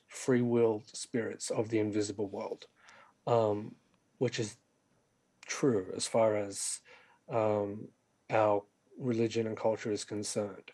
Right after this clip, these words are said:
They're not malevolent, all of them, right? Um,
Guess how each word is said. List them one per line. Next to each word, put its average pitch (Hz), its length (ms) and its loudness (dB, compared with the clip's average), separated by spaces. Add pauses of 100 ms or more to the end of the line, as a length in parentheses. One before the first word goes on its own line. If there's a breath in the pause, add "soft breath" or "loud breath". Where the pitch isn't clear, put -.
(160)
They're 117 140 4
not 120 440 2 (960)
malevolent, 110 680 0 (1000)
all 113 220 4
of 87 120 -12
them, - 160 -12 (420)
right? 104 300 0 (640 soft breath)
Um, 113 520 2